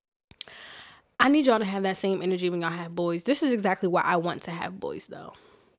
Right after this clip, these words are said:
Because hopefully, Jesus, in the name of Jesus, my boys are gonna grow up to be very strong, mighty men of valor, but very unapologetic in the decisions that they make.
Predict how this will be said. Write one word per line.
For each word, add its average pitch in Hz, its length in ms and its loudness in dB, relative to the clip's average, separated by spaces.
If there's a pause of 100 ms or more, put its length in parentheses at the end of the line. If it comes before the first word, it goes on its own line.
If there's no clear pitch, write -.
(160)
Because 180 960 0 (1000)
hopefully, 196 540 4 (380)
Jesus, 165 420 -2
in 175 100 -4
the 175 80 -2
name 160 260 -4
of 160 60 -8
Jesus, 160 340 -8 (420)
my 214 140 6
boys 214 280 2
are 190 40 0
gonna 180 220 0
grow 170 180 -2
up 156 180 -6
to 175 140 -2
be 165 560 -6 (360)
very 202 340 2
strong, 180 640 0
mighty 180 320 0
men 175 180 -2
of 170 120 -4
valor, 160 540 -4 (220)
but 160 680 0 (200)
very 196 300 2
unapologetic 175 800 0
in 180 140 -4
the 170 80 -2
decisions 180 500 -4
that 170 180 -6
they 165 120 -4
make. 156 380 -6